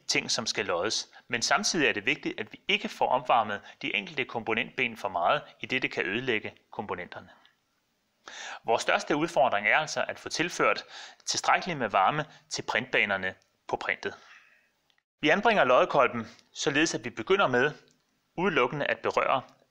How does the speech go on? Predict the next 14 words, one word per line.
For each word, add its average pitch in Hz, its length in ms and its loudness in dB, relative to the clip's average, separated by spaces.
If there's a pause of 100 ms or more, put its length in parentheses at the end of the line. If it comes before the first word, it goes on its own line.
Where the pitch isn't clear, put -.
øh, 104 100 2
printbanen. 95 680 -2 (580)
Og - 100 2
jeg 190 120 6
anbefaler, 147 460 2
at - 200 -2
du 131 60 -6
lægger 160 240 2
loddekolben, 123 640 2 (180)
således 160 540 2
at - 100 -2
spidsen 160 440 -2 (600)
af 113 120 -4
loddekolben 113 600 2